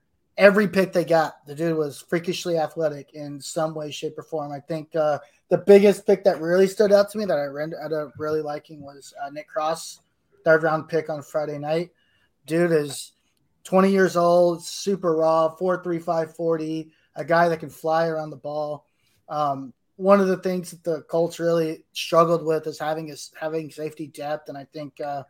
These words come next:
Ballard is committed to, to, to getting that depth. Also, um, getting some rotational defensive tackles. You know, unlike some other teams, you know, just across the league, we, we actually play our fifth and sixth round picks. So,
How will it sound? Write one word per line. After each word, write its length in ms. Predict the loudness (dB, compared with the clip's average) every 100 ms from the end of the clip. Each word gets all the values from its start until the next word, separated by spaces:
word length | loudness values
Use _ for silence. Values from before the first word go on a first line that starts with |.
| _ _ _ _ -6
Ballard 420 | -2 0 0 -2
is 140 | -8 -14
committed 460 | -12 -8 -6 -6
to, 300 | -6 -10 -10 -14
to, 320 | -14 -12 -14 -16 _ -18
to 100 | -10
getting 300 | -4 -2 0
that 200 | -2 -2
depth. 360 | 0 0 -2 _ _ _ _ 2
Also, 680 | 4 4 2 4 4 0 -10 _ _ _ -10
um, 500 | -2 -2 -2 -6 -14 _ _ _ _ _ -12 -12 -14 0
getting 240 | 4 4
some 160 | 2 0
rotational 540 | 0 0 -2 -2 -6
defensive 460 | -6 -6 -6 -10 -8
tackles. 680 | -8 -8 -8 -12 -12 -16 -20 _ _ _
You 80 | -2
know, 300 | 0 0 -4 _ _ _ _ -20 _
unlike 500 | 2 6 8 6 2 _ -12
some 240 | -2 4
other 180 | 4 4
teams, 680 | 0 -4 -2 -4 -8 -16 -14
you 80 | -8
know, 180 | -8
just 240 | -8 -12 -10
across 340 | 0 2 2
the 80 | -6
league, 260 | -4 -4 -2
we, 200 | -2 0
we 160 | 4
actually 280 | 4 2 -2
play 160 | 2 2
our 100 | 2
fifth 260 | -6 -8
and 100 | -16
sixth 240 | -16 -16 -14
round 220 | -14 -14
picks. 280 | -16 -16 -18
So, 480 | -8 -4 -4 -6